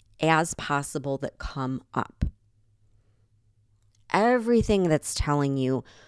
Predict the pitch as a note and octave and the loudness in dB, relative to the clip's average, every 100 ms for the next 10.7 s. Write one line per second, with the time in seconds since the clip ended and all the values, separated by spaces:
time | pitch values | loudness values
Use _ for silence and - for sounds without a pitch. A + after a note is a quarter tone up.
0 | _ _ _ _ - C#3+ C#3 C#3+ D#3 D#3+ | _ _ _ _ -6 2 8 10 10 6
1 | - - D3 C3 C3+ - - - - C#3 | 2 -2 -6 -4 -6 -8 -10 -16 -14 -4
2 | C3 C#3+ E3+ F#3 F3 D3+ C3+ - B2+ - | 2 6 8 8 4 0 -4 -8 -10 -12
3 | - - - _ - C#3 D3 F#3+ G3+ - | -16 -16 -18 _ -4 2 4 6 4 2
4 | - - C#3 - - - - _ _ - | -6 -8 -8 -8 -12 -12 -16 _ _ -4
5 | C#3 D#3 F#3+ G3 - D#3 D3+ C#3 C3 - | 2 6 6 6 4 0 -2 -4 -6 -6
6 | - - - - - - _ _ _ D#3+ | -14 -14 -12 -12 -14 -18 _ _ _ -4
7 | F3 F3 D3+ C#3+ D3+ C#3+ C#3 _ _ _ | -2 -2 -2 -2 -2 -2 -4 _ _ _
8 | E3 E3+ E3 E3 E3+ E3+ _ _ - C3+ | 4 6 6 4 2 -2 _ _ -2 -2
9 | F#2 F2+ - _ D#3 D#3+ F3 E3 D3+ D3 | -2 -6 -12 _ 0 2 0 -2 -4 -2
10 | C#3+ C3+ - - G1+ - | -2 -2 -4 -8 -12 -12